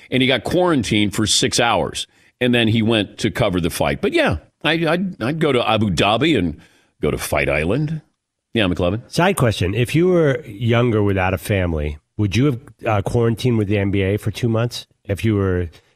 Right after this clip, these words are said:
Speaker 2: say, when you were an early arm reporter, or even now, would you do that? Because the reporters might have to quarantine in Orlando for two months.
Speaker 1: Yeah, if I was younger.
Speaker 2: Like, when you were d-, covering the finals, do you think you would have been okay with that?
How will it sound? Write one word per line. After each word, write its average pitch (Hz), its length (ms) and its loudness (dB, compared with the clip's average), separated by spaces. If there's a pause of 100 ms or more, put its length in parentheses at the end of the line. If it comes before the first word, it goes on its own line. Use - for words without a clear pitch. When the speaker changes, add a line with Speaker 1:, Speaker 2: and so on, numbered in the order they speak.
(120)
Speaker 2:
say, 101 600 0
when 110 260 0
you 127 60 2
were 113 60 2
an 101 40 0
early 101 240 2
arm 90 160 0
reporter, 85 640 -4
or 127 160 0
even 175 260 2
now, 165 220 2
would 90 180 -2
you 107 120 2
do 98 180 -2
that? 107 260 -2
Because 92 120 -4
the 101 60 -4
reporters 127 440 -2
might 101 160 0
have 95 140 -2
to - 80 -6
quarantine 98 480 -2
in 87 60 -2
Orlando 85 460 -2
for 95 140 -10
two 98 180 -6
months. 82 380 -8 (720)
Speaker 1:
Yeah, 285 280 0 (100)
if 135 120 -2
I 147 120 2
was 120 120 0
younger. 131 380 0 (460)
Speaker 2:
Like, 135 240 2
when 135 160 2
you 151 100 4
were 143 380 2
d-, 120 160 -4
covering 123 280 2
the 110 60 0
finals, 104 460 0
do 113 80 -2
you 110 40 2
think 113 220 -2
you 113 80 0
would 110 120 2
have 101 60 -2
been 107 120 0
okay 104 280 0
with 107 120 0
that? 110 240 -4